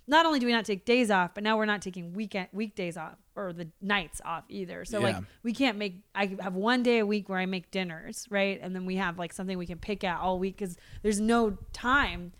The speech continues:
Speaker 1: that I have to even make, uh, like, make a meal at night 'cause we're coming home so late. And so I was just like, I was like, "I think if we're more efficient with our time, we can start to find more pockets of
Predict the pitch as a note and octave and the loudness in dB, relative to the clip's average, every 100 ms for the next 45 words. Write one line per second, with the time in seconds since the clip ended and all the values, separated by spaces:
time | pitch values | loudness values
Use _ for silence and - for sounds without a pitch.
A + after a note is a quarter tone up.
0 | - - - - G#3 F#3+ F#3 G#3+ G3+ F#3 | -8 -8 -18 -2 2 2 2 2 4 2
1 | - F#3 F3+ E3+ F#3+ F#3 - _ G3 - | -4 -6 -4 -2 -2 -2 -14 _ -12 -10
2 | - G3+ F#3+ F#3 F#3+ F#3 E3+ E3+ F3 - | -6 -6 -4 -6 -6 -6 -8 -6 -6 -6
3 | - - F3+ F3 F3+ - - - F#3 F#3+ | -16 -10 -8 -8 -12 -14 -16 -10 -8 -8
4 | F3+ G3 F3+ F3 E3 - F3 E3 E3 E3+ | -8 -8 -6 -8 -12 -10 -10 -10 -10 -10
5 | C4 _ _ _ _ _ _ _ - A#3+ | -12 _ _ _ _ _ _ _ -4 -4
6 | A3 B3+ A3 A3 G#3+ A3 G#3+ F#3 - - | 2 6 6 4 0 -4 0 0 -2 -20
7 | _ _ _ _ _ _ _ _ _ _ | _ _ _ _ _ _ _ _ _ _
8 | _ _ _ _ _ A3+ A#3 G#3 G3 F3+ | _ _ _ _ _ 6 8 6 2 -2
9 | - _ G#3+ B3 D#4 E4+ - A#3+ F3+ - | -6 _ 6 8 6 2 -4 -6 -6 -10
10 | - - _ G#3 G3 F#3+ F#3+ G#3 A#3+ A#3 | -20 -20 _ 0 2 2 2 4 4 4
11 | F3+ - A3+ G3+ - D2+ - - F#3+ F#3 | 0 -2 0 0 -4 -12 -16 -8 -6 -4
12 | F3 - - F3 D3+ D3+ G2 F#3+ G3 F#3 | -6 -10 -6 -4 -4 -6 -10 -6 -6 -6
13 | F3+ F#3 E3+ - G3 F#3 F3 E3+ - - | -8 -10 -14 -2 0 0 -2 -8 -10 -4
14 | F#3+ F3+ F#3 E3+ - E3 | -2 -2 -4 -8 -10 -12